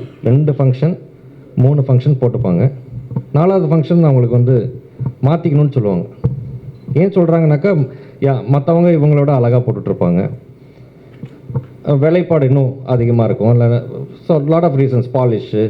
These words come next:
longevity இந்த மாதிரி நிறைய ரீசன்ஸ் இருக்கிறதுனால இதை எக்ஸ்சேஞ்ச் பண்ணணும்னு சொல்லுவாங்க. உதாரணத்துக்கு நீங்க ஒரு, ஒரு பத்து பர்சன்ட்டுக்கு நீங்க வாங்குறீங்கன்னு வச்சுக்கோங்களேன், கம்மி விலையில பத்து பர்சன்ட்ன்றது ஓகே, என் பட்ஜெட்டுக்கு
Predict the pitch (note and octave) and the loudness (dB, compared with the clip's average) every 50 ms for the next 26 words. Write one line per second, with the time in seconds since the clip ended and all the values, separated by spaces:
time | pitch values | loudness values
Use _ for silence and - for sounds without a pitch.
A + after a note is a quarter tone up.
0 | - - B2+ A#2+ A#2+ A2+ A2+ G#2+ G2 - - A2+ G#2 G#2 G#2 G#2 G2 G#2 G#2 A2 | -2 -2 0 2 2 2 0 -2 -2 -2 -2 -2 0 0 0 0 0 2 2 2
1 | A2 A2 A2 - B2 A#2+ A#2+ B2 A#2+ A#2+ A#2+ G#2+ G2 A2 G2+ G2 G#2+ A#2+ D#3+ G3+ | 2 0 0 0 0 2 2 2 2 2 0 -2 0 0 0 2 2 2 2 0
2 | G#3 F#3+ - - - - - - - - - - - - - - - D3+ C#3 C#3+ | -2 -6 -10 -14 -20 -20 -20 -20 -20 -20 -20 -20 -20 -20 -20 -10 -4 0 0 2
3 | C3+ B2 B2 - D#3 D#3 D3+ B2+ B2+ A#2+ G#2+ A2+ B2 B2+ - G#2 F#2 F2+ E2+ D#2+ | 0 0 -2 0 0 0 0 0 -2 -2 0 0 0 0 0 -2 -2 0 0 -2
4 | D#2+ - - - - - - - - - - - - B2 - C3 C#3+ E3 F3+ F3+ | -2 -6 -8 -12 -12 -10 -10 -10 -10 -12 -8 -6 -6 -4 -2 0 0 2 2 0
5 | F3 D#3 F#3+ E3+ E3 D#3 D3 C#3 C3 B2+ - - - - - - - - - - | 0 0 0 0 2 2 2 0 0 -2 -4 -8 -16 -20 -20 -20 -18 -10 -4 -2
6 | - E3+ D#3+ D#3+ D3+ D3+ C#3+ C#3 B2+ - - D#3+ D3 - D#3+ C3+ C#3+ C3 - E3+ | 0 2 2 2 2 2 2 0 0 -2 -4 -4 -4 -4 -4 -4 -4 -2 -2 -2
7 | E3+ D3+ C#3+ C#3+ C3+ B2+ A#2+ A#2+ A#2+ A#2+ A#2 A#2 A2 A#2 C3+ C3 A#2+ - - - | -2 -2 0 0 2 2 2 2 2 2 2 2 2 2 2 2 2 0 -2 -2
8 | F#2+ F2+ F#2 G2+ A2 G#2+ F#2 - - - - - - - - - - - - - | -2 0 2 2 2 0 0 -2 -4 -4 -4 -6 -12 -20 -20 -20 -20 -20 -8 -2
9 | - D#3+ E3 E3+ F3 E3 B2+ D3 C#3+ C#3 B2+ B2+ D#3 D3+ D3+ C#3 B2+ D3+ D3 D#3+ | 0 2 2 4 2 2 0 0 0 2 2 2 0 0 -2 -4 -2 -2 -2 -2
10 | C#3 - G3+ G3 F#3+ G3+ G3 G#3 G#3 G3 F3 E3+ F3 F3 F3 D#3+ C#3+ - - - | 0 0 -2 0 0 0 2 2 2 2 2 2 2 0 0 -2 -4 -4 -4 -8
11 | - - D3+ E3 D#3+ E3+ E3 D#3 G3 F3+ F3+ F#3+ F3+ A3 | -4 -2 0 0 2 0 0 0 0 0 0 0 0 0